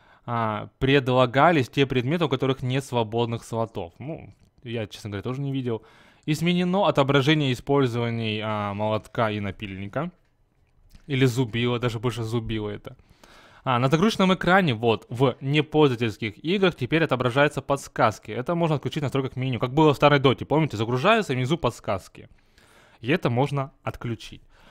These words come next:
А, исправлен хитбокс, опять вот ребитер. Исправлен стиль названия предмета, исправлено пересечение сетки, исправлены хитбоксы трендов, исправлен баг скинов. А, добавлена поддержка Direx в режиме бета.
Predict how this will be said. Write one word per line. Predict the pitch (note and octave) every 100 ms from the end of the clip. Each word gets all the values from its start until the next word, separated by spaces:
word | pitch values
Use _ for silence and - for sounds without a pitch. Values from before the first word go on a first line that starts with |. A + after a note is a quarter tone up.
| - -
А, | - A#2+ C#3
исправлен | - F#3+ A3+ G3+ E3+
хитбокс, | - D3+ C3 D3 D#3 - - - _ _ _ - _ _ _ _
опять | A#2+ A2+ C3 A2
вот | G#2 G2
ребитер. | G#2+ A2+ C3 C#3+ D3 D3+ - -
Исправлен | - D#3+ D#3+ C#3
стиль | - - D#3+
названия | C#3 B2 B2+ B2+ A#2
предмета, | G#2+ A2 A2+ C#3 G3+ G3+ D#3
исправлено | C3 - C#3+ C#3+ C#3 B2+
пересечение | - C3 B2 C3+ - C#3 A#2+ A2+ G#2+
сетки, | - D#3+ F3+ - C3
исправлены | A2+ B2+ C3+ C3+ B2 A2+
хитбоксы | C3 A2 A#2 B2 - A2+
трендов, | A2 A2 A2 E3+ F#3+ - _ - -
исправлен | A#2+ - C#3 C#3 B2
баг | A#2 C3+ B2+
скинов. | - - A#2+ C3 F3 G3+ - _ _ - _
А, | C3+ A#2+
добавлена | A2+ C3+ E3+ G#3 F#3+
поддержка | - D3 B2+ E3 - C#3
Direx | A#2 G#2 A#2+ C#3 E3 -
в | A#2
режиме | B2 A2+ D3+ D3+
бета. | A#2+ B2+ G#2 _ - G2